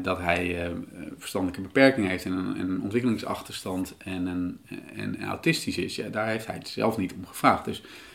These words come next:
hij is wie hij is. En ja,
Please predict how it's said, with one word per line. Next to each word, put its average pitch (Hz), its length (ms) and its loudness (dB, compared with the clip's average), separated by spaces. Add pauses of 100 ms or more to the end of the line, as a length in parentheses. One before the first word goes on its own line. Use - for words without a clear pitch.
(100)
hij 123 200 6
is 120 180 4
wie 90 160 2
hij 92 140 2
is. 127 280 6
En 95 200 0 (840)
ja, 101 260 -4